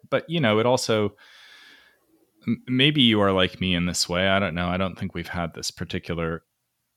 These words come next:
conversation before where, you know, I, I do think that I'm, I have become or have always been the kind of reader who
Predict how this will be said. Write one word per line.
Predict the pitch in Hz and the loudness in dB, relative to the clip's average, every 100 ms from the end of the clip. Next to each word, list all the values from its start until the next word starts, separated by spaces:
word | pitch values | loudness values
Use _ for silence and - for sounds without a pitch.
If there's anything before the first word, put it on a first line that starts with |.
| _ _ - | _ _ -14
conversation | - 98 92 - 92 - 92 | -6 -2 -2 -2 -4 -4 -4
before | 85 - - 95 92 90 87 78 - | -6 -10 -8 -4 -2 -2 -4 -6 -10
where, | 95 95 92 90 85 _ _ _ _ _ _ _ _ _ _ _ _ | -4 -2 0 -2 -4 _ _ _ _ _ _ _ _ _ _ _ _
you | 120 127 131 | -10 -4 -4
know, | 87 90 | -2 -4
I, | - 120 - _ _ _ _ | -4 -6 -8 _ _ _ _
I | - 131 | -14 -10
do | 220 285 | -4 -4
think | 285 131 117 | 0 0 2
that | 120 104 | 2 4
I'm, | 104 104 87 _ _ _ _ - | 4 2 -2 _ _ _ _ -6
I | 110 | -4
have | 120 - _ | -4 -6 _
become | 95 - 139 180 262 269 | -12 -6 -2 0 0 0
or | 110 | 0
have | - 170 | -2 0
always | 110 127 104 90 | 2 2 0 -2
been | 120 170 196 | -2 0 0
the | 160 | 0
kind | - 120 113 | 2 4 4
of | 95 101 | 0 0
reader | 110 117 104 | -2 -2 -4
who | 110 104 101 | -2 -2 -2